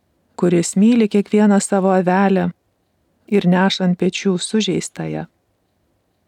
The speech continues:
Kiek kartų jis pats buvo įsijautęs į Kristaus širdies kančią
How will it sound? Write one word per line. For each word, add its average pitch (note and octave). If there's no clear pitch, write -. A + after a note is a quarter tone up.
Kiek A#3
kartų A#3+
jis A3+
pats A#3+
buvo F#3
įsijautęs G3
į F3
Kristaus G3+
širdies E3+
kančią G3+